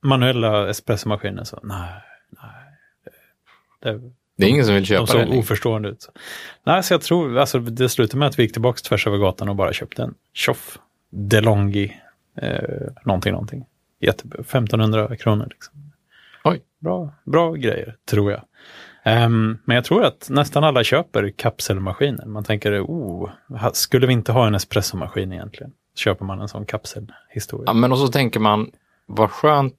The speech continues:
Speaker 2: det är med någonting som bara funkar vidare,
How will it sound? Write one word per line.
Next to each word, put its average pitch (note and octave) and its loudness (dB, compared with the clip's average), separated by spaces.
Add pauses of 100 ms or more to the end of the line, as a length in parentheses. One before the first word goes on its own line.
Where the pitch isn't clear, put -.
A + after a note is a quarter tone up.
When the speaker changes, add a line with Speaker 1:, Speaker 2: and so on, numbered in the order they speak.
Speaker 2:
det E2+ 4
är D#2 0 (380)
med F#2 4
någonting D#2+ 2
som D#2+ -4
bara D2+ 2
funkar D2+ -2
vidare, D#2 0